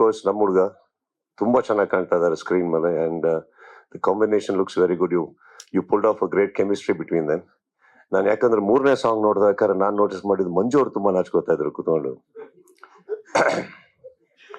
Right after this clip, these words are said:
ಅದ್ರಲ್ಲಿ ಒಂದ್ ಶಾರ್ಟ್ ಇದೆ ಸರ್, ಹಿಂಗ್ ಬೆಳ್ಳಿಂಗ್ ಹೋಗ್ತಾ ಇರತ್ತೆ, ಮಂಜು ತುಂಬಾ ಟೆನ್ಷನ್ ಆಗ್ತಾರೆ ಸರ್ ಅಲ್ಲಿ ಕೂತ್ಕೊಂಡು.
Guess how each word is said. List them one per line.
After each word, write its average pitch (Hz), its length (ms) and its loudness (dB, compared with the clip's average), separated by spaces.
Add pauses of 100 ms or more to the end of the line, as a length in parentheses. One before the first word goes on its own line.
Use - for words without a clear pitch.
(520)
ಅದ್ರಲ್ಲಿ 117 220 2
ಒಂದ್ 110 120 2
ಶಾರ್ಟ್ 143 240 0
ಇದೆ 117 140 2
ಸರ್, 90 120 0
ಹಿಂಗ್ 85 140 -2
ಬೆಳ್ಳಿಂಗ್ 107 280 4
ಹೋಗ್ತಾ 98 260 2
ಇರತ್ತೆ, 82 260 0 (1700)
ಮಂಜು 175 260 4
ತುಂಬಾ 131 220 4
ಟೆನ್ಷನ್ 104 300 0
ಆಗ್ತಾರೆ 82 280 0
ಸರ್ 82 120 -2
ಅಲ್ಲಿ 78 140 0
ಕೂತ್ಕೊಂಡು. 80 300 0